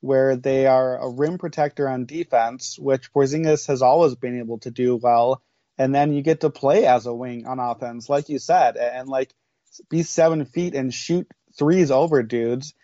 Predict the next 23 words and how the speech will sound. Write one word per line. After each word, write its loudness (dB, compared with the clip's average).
And, 0
and 0
not 2
that 2
that's -2
the -16
only -8
thing -10
that -4
Porzingis -6
can -4
do. 2
He 2
can 2
do 4
more 4
than -2
that, -2
more 0
than -6
Lopez -6
for -16
sure. -4